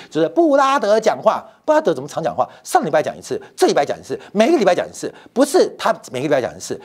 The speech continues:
是美联储官员每一个礼拜都有很多研讨会，有很多的会议在分享。可是市场上现在只相信布拉德讲的话，各位，这是结论哦。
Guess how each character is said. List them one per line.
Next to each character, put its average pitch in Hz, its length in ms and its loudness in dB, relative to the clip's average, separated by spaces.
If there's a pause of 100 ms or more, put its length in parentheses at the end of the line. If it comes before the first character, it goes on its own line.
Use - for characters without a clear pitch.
(120)
是 - 160 0
美 170 140 0
联 254 120 2
储 226 100 -4
官 226 160 2
员 151 200 0 (160)
每 160 240 -2
一 - 20 -4
个 330 140 2
礼 135 120 -6
拜 127 300 0
都 214 140 4
有 180 60 2
很 98 120 -8
多 123 120 -8
研 123 220 -2
讨 - 140 -2
会， 135 260 -4 (200)
有 190 140 2
很 101 200 -6
多 139 140 -2
的 110 200 -2 (140)
会 302 180 2
议 160 360 -6
在 127 120 0
分 175 240 -2
享。 - 160 0 (320)
可 196 120 2
是 196 100 -4
市 339 120 0
场 - 120 0
上 151 180 -4
现 135 220 -4
在 - 100 -16
只 110 360 -6
相 220 280 0
信 214 240 -2 (120)
布 147 160 -6
拉 131 200 2
德 - 220 -12 (220)
讲 - 200 0 (140)
的 104 140 -8
话， - 280 0 (440)
各 185 100 0
位， 143 140 -4
这 190 80 -4
是 156 100 -6
结 123 140 -4
论 151 160 0
哦。 127 160 -6